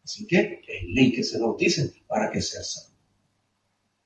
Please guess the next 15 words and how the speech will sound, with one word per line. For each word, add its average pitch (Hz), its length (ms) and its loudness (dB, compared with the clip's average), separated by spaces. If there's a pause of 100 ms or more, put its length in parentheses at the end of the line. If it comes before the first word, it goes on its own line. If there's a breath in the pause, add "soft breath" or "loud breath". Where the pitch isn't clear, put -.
(800)
Pero 123 200 10
entonces, 147 640 10 (180)
para 113 180 12
hacer 147 220 12
una 170 240 12
buena 175 340 12
exégesis, 175 680 12
debemos 147 380 12
abstraernos 143 800 12
de - 40 6
todo 180 300 2
eso 202 200 2
y 196 60 -4
darnos - 380 -6
cuenta - 440 0